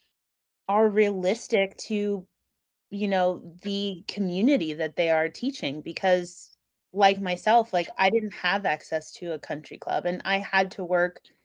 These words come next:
you know, I started my own tutoring business to be able to afford to play, to be able to afford range balls. And so giving people tools to practice on their own, practice at home, practice when they're,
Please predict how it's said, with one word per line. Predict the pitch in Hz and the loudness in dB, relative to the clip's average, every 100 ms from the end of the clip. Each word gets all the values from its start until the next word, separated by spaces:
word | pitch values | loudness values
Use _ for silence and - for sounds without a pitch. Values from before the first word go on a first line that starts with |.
| _ - | _ -6
you | 185 | -2
know, | 170 156 156 156 - _ _ | 2 2 0 -2 -10 _ _
I | 185 | -4
started | 185 196 196 | 2 2 4
my | 185 | 0
own | 185 180 | 0 -2
tutoring | - 208 214 190 | -4 0 0 0
business | 170 160 170 - | -4 -4 -8 -10
to | - | -8
be | 180 170 | -4 -4
able | 170 180 | -4 -6
to | - 180 | -6 -10
afford | 170 170 165 220 190 | -8 -2 0 0 -2
to | |
play, | 165 - - - - _ _ | -10 -8 -8 -8 -16 _ _
to | - | 0
be | 190 | 2
able | 180 185 180 | 4 2 -2
to | 196 | -4
afford | 170 - 180 180 | -4 0 2 2
range | 165 156 208 - | 0 -4 -6 -4
balls. | 127 - - - - - _ | -4 -4 -8 -14 -20 -20 _
And | 190 196 | -2 2
so | - 196 190 185 175 | 6 8 8 4 0
giving | 208 202 220 196 | 0 2 0 -2
people | - 196 190 185 165 | -6 -6 -4 -4 -4
tools | - 208 196 185 175 | -8 -2 0 0 -2
to | - 175 | -8 -10
practice | - 175 185 - 185 | -4 -2 -2 -4 -6
on | 180 180 | -6 -8
their | 170 - | -8 -2
own, | 185 170 127 | 0 0 -4
practice | - 170 165 - 185 | -8 -6 -6 -8 -2
at | 185 - | 0 0
home, | - 208 185 156 | 0 0 0 -2
practice | - 170 170 190 - | -4 -4 -2 -4 -6
when | 196 196 | -6 0
they're, | 196 190 | 4 4